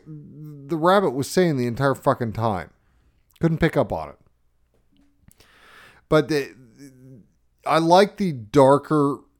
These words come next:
you know, take on Alice in Wonderland. I thought that was cool. Now, granted, uh, the Bandersnatch scared the shit out of the little one, so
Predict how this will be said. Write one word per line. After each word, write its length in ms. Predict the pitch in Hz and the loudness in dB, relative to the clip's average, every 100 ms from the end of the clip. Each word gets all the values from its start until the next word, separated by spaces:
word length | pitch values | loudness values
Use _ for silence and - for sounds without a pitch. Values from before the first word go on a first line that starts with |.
| _ _ _ - | _ _ _ -8
you 140 | 139 | -4
know, 100 | 117 | -4
take 400 | 107 - 190 185 | -6 2 4 4
on 140 | 139 120 | 2 0
Alice 360 | 113 113 - | -2 -2 -6
in 80 | 123 | -6
Wonderland. 540 | 127 147 117 101 90 | -4 -4 -4 -6 -6
I 60 | 104 | -6
thought 220 | 127 123 | -4 -2
that 180 | 123 120 | -2 -2
was 200 | 113 123 | -4 -8
cool. 300 | - 113 113 | -6 0 0
Now, 140 | 113 | 0
granted, 640 | 104 120 123 120 110 110 135 | -2 0 2 0 -4 -8 -12
uh, 420 | - 110 104 104 104 | -8 -6 -4 -4 -6
the 260 | 101 110 | -8 -8
Bandersnatch 1000 | 95 113 123 131 123 - 117 107 110 113 | -4 -2 -2 -2 -8 -8 -8 -6 -6 -8
scared 320 | - - 110 98 | -12 -6 -6 -6
the 60 | |
shit 320 | - - 135 | -10 -4 -2
out 160 | 120 107 | 0 -2
of 140 | 104 | -6
the 60 | 101 | -8
little 300 | 104 113 110 | -6 -4 -4
one, 480 | 95 92 95 110 117 | -6 -8 -8 -10 -12
so 680 | - 113 104 101 98 95 | -10 -6 -4 -4 -6 -8